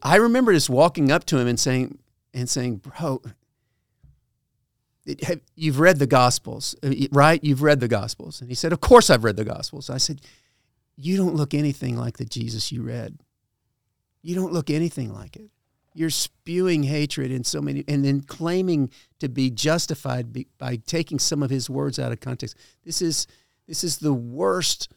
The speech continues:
representation of Jesus you can imagine.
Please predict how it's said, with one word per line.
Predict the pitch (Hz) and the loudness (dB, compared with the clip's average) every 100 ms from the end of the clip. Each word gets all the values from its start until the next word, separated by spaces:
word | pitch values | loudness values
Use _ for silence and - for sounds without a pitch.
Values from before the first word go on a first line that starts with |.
| _ _ _ _ _ _ _ _ _ - | _ _ _ _ _ _ _ _ _ 0
representation | 156 151 151 147 127 - 131 127 123 | 2 2 0 -2 -4 -2 -2 -2 -4
of | 107 | -4
Jesus | 113 117 120 - | -4 -4 -6 -6
you | 123 | -8
can | 127 | -8
imagine. | 123 120 98 110 - 143 | -10 -10 -16 -20 -18 -18